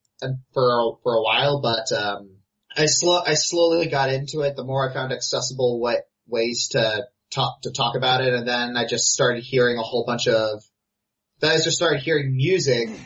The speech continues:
certain songs, and I'm like, "You know, this song would really fit a particular organization in Magic the Gathering well." And then I just started pi-, pi-,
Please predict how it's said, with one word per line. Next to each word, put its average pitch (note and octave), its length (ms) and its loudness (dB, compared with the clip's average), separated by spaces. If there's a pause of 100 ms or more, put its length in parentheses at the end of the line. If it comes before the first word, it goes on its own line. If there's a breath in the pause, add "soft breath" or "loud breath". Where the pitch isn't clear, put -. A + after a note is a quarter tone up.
certain C3+ 360 -2
songs, C#3+ 400 -2
and C3 80 -2
I'm C3+ 60 -4
like, C3 240 -2
"You F#3+ 120 0
know, C4+ 360 0 (340)
this C#3 380 2
song A#3 340 -4
would D#3+ 240 2
really G#3 500 -2 (120)
fit F#3 320 0 (260)
a D#3+ 160 0
particular E3 500 0
organization C#3 1120 0
in B2+ 360 0 (140)
Magic A#2+ 320 -4
the C3+ 100 -6
Gathering C#3 480 0
well." - 360 -8 (260)
And C3 120 -4
then D3+ 60 2
I D#3 80 0
just D3 160 0
started C#3 440 2 (240)
pi-, D3+ 200 2 (100)
pi-, D3+ 200 -2